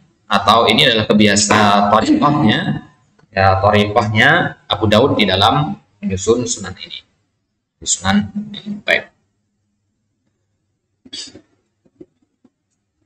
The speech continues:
Kemudian beliau mengatakan, "Ar-riwayatu inda Abi Daud bi kitabihi as-sunan katsiratun jiddan."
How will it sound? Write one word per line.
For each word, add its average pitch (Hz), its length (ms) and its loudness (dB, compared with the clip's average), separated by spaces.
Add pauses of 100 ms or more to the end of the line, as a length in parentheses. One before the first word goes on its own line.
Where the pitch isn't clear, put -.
(360)
Kemudian 190 560 4
beliau 185 160 4
mengatakan, 175 720 2
"Ar-riwayatu 151 920 2
inda 156 300 2
Abi 127 240 2
Daud 156 400 2
bi 120 160 2
kitabihi 123 560 2
as-sunan 120 560 0
katsiratun 107 640 0
jiddan." - 400 -4